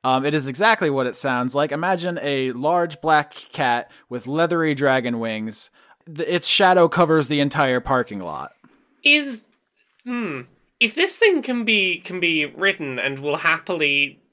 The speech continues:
Speaker 2: allow, allow at least one of our party, Lola, to ride it, then that might solve our problem of someone needs to stay back and die. <laughs>
Speaker 1: Um, so the Draco cat was, like, s-,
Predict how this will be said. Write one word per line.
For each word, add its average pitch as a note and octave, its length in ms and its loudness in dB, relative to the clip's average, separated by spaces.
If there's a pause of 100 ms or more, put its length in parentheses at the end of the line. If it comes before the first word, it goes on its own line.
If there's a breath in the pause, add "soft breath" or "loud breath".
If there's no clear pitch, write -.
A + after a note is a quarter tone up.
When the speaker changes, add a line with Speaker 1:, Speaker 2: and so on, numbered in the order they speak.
(420)
Speaker 2:
allow, D3 600 0
allow C#3 420 -2
at B2+ 100 -8
least C#3 240 -4
one C#3+ 140 -2
of C3+ 120 -2
our B2+ 140 2
party, B2+ 560 -2
Lola, B2 360 0
to A#2+ 220 -2
ride D#3+ 360 0
it, B2+ 160 -2
then D#3 120 -6
that F#3+ 180 2
might A#3+ 280 -2
solve A#3 260 -2
our A3+ 140 2
problem G#3 460 0
of F#3+ 120 -2
someone F3+ 420 -2
needs E3 340 -6
to E3 380 0
stay D3+ 360 0
back C#3 280 -2
and C3+ 160 -4
die. C3+ 520 2
<laughs> - 40 -20 (1080 loud breath)
Speaker 1:
Um, C#3+ 280 6
so C#3+ 500 4 (220 soft breath)
the C#3 100 -2
Draco F3+ 380 2
cat D3+ 360 4
was, D3 160 -8
like, B2+ 180 -2
s-, - 140 -12